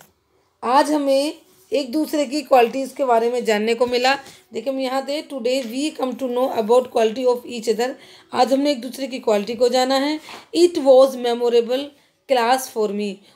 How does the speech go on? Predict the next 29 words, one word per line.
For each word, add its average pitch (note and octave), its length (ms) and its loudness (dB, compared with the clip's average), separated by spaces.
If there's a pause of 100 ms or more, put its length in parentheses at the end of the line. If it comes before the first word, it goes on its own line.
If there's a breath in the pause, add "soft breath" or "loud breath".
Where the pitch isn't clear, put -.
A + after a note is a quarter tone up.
(100)
और A#3+ 160 2
जो B3 120 -2
आज A3 320 -4
की C#4+ 80 -8
क्लास C#4+ 360 0
थी D4+ 140 0
मेरे A#3+ 260 4
लिए A3+ 280 -2 (380 loud breath)
मेमोरेबल G#3 520 -2 (100)
थी। F#3+ 280 -16 (360 soft breath)
और B3 120 6
जो C#4 160 -2
बच्चे, C#4 320 0 (100)
बच्चों A#3 280 -2
आपको C#4 200 -2
क्वेश्चन C4+ 340 0
में C#4 120 -2
दिया B3 180 0
गया A#3+ 160 2
आपका C4 180 -4
नाम A3+ 240 -2
है, A3 80 -6
आपको A3+ 200 -6
यहाँ B3+ 120 -4
पर C#4+ 60 -8
खुशी C4+ 320 -6
नहीं D#4 120 0
लिखना D#4+ 280 0
है, A3 140 -2